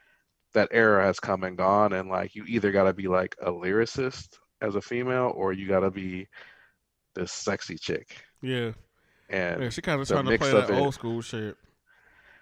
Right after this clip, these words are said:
Speaker 1: Yeah, yeah, yeah. And I think, I don't believe in either one should be a thing, but that's just the way it is,
Speaker 2: Mm-hmm.
Speaker 1: you know,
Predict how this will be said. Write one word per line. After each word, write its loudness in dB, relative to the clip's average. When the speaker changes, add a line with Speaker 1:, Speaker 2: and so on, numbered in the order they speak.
Speaker 1:
Yeah, 6
yeah, 6
yeah. 0
And -2
I 6
think, 4
I 6
don't 2
believe 0
in -4
either 0
one 2
should -4
be -2
a 0
thing, -2
but 2
that's 0
just -8
the -2
way 0
it -2
is, 0
Speaker 2:
Mm-hmm. -6
Speaker 1:
you -12
know, -8